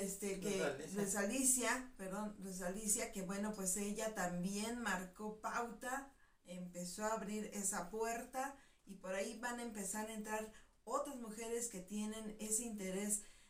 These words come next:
Speaker 1: de, de, de ingresar al béisbol,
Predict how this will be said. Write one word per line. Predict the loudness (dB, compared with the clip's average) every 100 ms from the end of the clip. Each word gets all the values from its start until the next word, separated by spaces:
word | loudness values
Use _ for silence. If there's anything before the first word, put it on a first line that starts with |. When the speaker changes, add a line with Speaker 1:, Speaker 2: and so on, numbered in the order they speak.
| -14
Speaker 1:
de, | -6 -4 -2 -4 -4
de, | 0 2 2 0
de | 0 2 2 4 2 0 -12 _
ingresar | -2 -2 0 0 2 2 2
al | 0
béisbol, | -2 -2 0 0 0